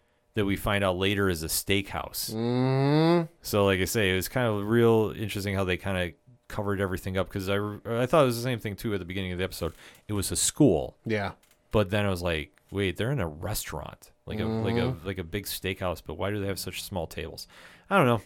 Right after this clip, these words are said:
Speaker 1: It's another reasons thing.
Speaker 2: Reasons.
Speaker 1: Yeah. But meanwhile, you do see that there is a gentleman in the house looking for Joel. And
Speaker 2: Well, at, well, at this point,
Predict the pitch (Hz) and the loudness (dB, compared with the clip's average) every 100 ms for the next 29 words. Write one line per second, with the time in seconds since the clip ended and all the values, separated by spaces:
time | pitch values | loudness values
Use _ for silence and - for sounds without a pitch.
0 | _ 113 110 107 98 90 85 87 - 82 | _ -12 -4 0 0 0 -2 -6 -8 -4
1 | 123 123 117 113 - _ 101 87 - _ | 0 0 -2 -4 -8 _ 0 0 -2 _
2 | - - _ _ - 156 127 - - - | -20 -20 _ _ 8 8 8 0 -10 -14
3 | _ _ _ _ _ _ - 104 156 208 | _ _ _ _ _ _ -6 0 4 6
4 | 190 107 85 71 - - _ _ _ _ | 6 6 4 2 -4 -12 _ _ _ _
5 | _ _ _ _ _ _ _ 107 120 139 | _ _ _ _ _ _ _ -4 0 2
6 | 151 - 131 123 110 101 107 104 95 92 | 2 0 2 2 0 -2 -2 -2 -4 -2
7 | 104 123 127 127 127 107 95 87 - - | -2 0 -2 -2 -2 -2 0 0 -4 -10
8 | - 92 90 87 101 85 85 62 - _ | -10 -8 -8 -6 -6 -2 -2 -4 -12 _
9 | _ _ _ _ _ _ _ _ _ 101 | _ _ _ _ _ _ _ _ _ -2
10 | 98 98 95 92 85 - - - 135 147 | 0 2 0 -2 -8 -14 -20 -12 -2 -2
11 | 135 156 147 147 202 - 175 135 117 113 | 0 4 6 6 4 6 4 6 4 -2